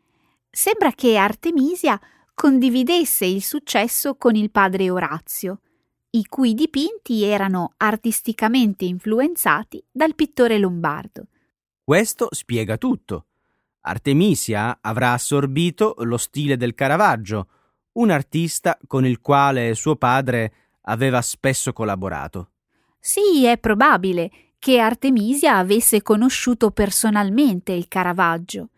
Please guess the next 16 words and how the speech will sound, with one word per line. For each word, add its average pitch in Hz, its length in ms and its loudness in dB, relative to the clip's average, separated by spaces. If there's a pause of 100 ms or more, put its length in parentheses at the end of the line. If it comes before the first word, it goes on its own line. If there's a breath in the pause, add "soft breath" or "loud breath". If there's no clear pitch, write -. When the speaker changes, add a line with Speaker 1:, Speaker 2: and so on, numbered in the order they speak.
(800)
Speaker 1:
In 302 140 2
ogni 359 240 2
modo, 269 420 0 (420)
questa 403 540 0
è 233 160 2
una 226 240 2
delle 190 320 0
tante 254 460 2
ragioni 226 560 -4 (260)
per 247 260 2
la 220 200 0
quale 349 520 -2
bisogna 240 640 2
vedere 180 480 0
questa 180 360 -6
mostra, 170 540 -8